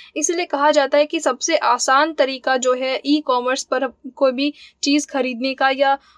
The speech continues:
order करने का, तो वो credit card की help से आप बहुत आसानी से कोई चीज़ order कर सकते हो, खरीद सकते हो। उसके बाद बच्चों, ये जो ई-कॉमर्स होता है, इस पर अलग-अलग technologies का, तकनीकों का इस्तेमाल किया जाता है, जैसे कि computer के network का,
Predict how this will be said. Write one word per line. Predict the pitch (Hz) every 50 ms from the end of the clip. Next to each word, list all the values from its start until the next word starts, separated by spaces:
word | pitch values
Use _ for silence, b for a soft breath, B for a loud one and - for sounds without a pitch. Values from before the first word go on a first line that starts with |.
| b b _ _ _ _ _ _ _ -
order | - 269 269 254 294 311
करने | 302 302 277 269 269 262
का, | - 320 381 427
तो | 415 - 294
वो | 277 311
credit | - - 269 269 262 247 294 320 302 -
card | - 269 254 254 254 254
की | - 294 294 285 - _ - 240
help | 233 269 277 302 294
से | - - 330 320
आप | 302 269 285 285 -
बहुत | 240 269 285 302 302
आसानी | 285 277 277 262 247 254 269
से | 277 311 294
कोई | - 262 254 247
चीज़ | 240 - 294 294 -
order | - 240 247 247 233 262
कर | 240 247 240
सकते | - - 254 _ - 269
हो, | 302
खरीद | 302 - 285 247 254 247 233
सकते | - 233 - _ - 226
हो। | 208 214 233 _ _ _ _ _ _ _ _ _ _ _ _ _ _ _ _ _ _ _ _ -
उसके | 311 330 320 - - 359 349
बाद | 330 339 339 339
बच्चों, | 294 269 285 277 - - 311 320 320
ये | 311 311
जो | 277 320 320 285 -
ई-कॉमर्स | 262 285 320 311 - - 277 269 269 285 302 330 302 294
होता | 262 247 - - 262
है, | 269 285 294
इस | 294 - 294 285 _ -
पर | 320 311
अलग-अलग | 285 - 269 262 285 302 302 302 294 302 311 302 _ _ _ _ -
technologies | 277 254 - 285 277 277 277 277 269 262 254 269 285 302 294
का, | - - 277 277
तकनीकों | - 277 277 - 285 269 269 262 302 302 311
का | 294 294 285
इस्तेमाल | 285 - - 247 247 254 262 269 285
किया | - 285 262
जाता | 254 254 247 254 262
है, | 254
जैसे | 247 277 269 285 285
कि | 269
computer | 269 285 269 269 262 277 269 254 277 285
के | - 285 277
network | 247 247 247 254 254 262 277 - -
का, | 254 247 254 262